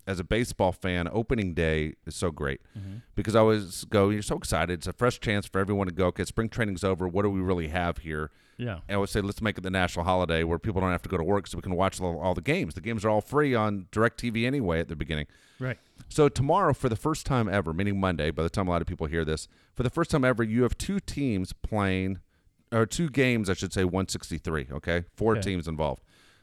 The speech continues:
Speaker 1: The Brewers are playing the Cubs.
Speaker 2: Okay.
Speaker 1: Okay? Dodgers are playing the Rockies.
Speaker 2: Okay.
Speaker 1: Never happened. They've had one sixty-three before, but never like this.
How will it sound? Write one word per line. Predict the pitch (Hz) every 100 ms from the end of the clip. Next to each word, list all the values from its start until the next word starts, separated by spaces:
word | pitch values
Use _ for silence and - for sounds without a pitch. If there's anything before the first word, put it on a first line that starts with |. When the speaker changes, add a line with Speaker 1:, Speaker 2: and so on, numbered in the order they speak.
| _
Speaker 1:
The | 95
Brewers | 80 139 151 131
are | 127
playing | 120 104
the | -
Cubs. | 90 101 - - _ _ _ _ -
Speaker 2:
Okay. | 95 85 80
Speaker 1:
Okay? | 98 92 85 -
Dodgers | - 95 101 98
are | 87
playing | - 92
the | 78
Rockies. | 78 73 - - - _ _ 113
Speaker 2:
Okay. | - 101 - -
Speaker 1:
Never | 104 110 104
happened. | 95 76 80
They've |
had | 101 117
one | 98 95
sixty-three | 95 92 87
before, | 82 78 98
but | 85 82
never | 101 95 90 87 - _ -
like | 87 90
this. | 87 90 71 -